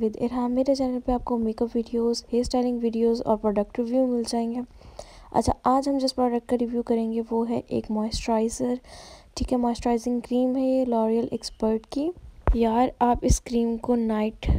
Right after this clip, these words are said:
cream भी बना सकते हैं, day cream भी बना सकते हैं, और day cream के लिए भी ये best है क्योंकि इसके अंदर एसपीएफ़ ट्वेंटी भी ऐड है,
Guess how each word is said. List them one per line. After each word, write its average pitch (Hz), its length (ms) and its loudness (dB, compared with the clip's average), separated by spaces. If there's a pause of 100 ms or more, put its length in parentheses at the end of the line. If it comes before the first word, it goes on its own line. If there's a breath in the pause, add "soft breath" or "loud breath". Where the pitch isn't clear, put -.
cream 247 240 0
भी 254 100 2
बना 240 260 0
सकते 240 280 -2
हैं, 226 120 0
day 214 240 2
cream 247 240 0
भी 254 140 0
बना 233 320 0
सकते 233 360 -2
हैं, 233 220 0 (420 loud breath)
और 240 140 6
day 247 180 6
cream 254 280 2
के 254 100 0
लिए 254 160 2
भी 262 180 2
ये 277 120 4
best 233 280 2
है 269 80 6
क्योंकि 262 180 2
इसके 262 160 4
अंदर 262 220 4
एसपीएफ़ 254 500 4
ट्वेंटी 240 340 4
भी 247 240 4
ऐड 208 340 2
है, 208 200 2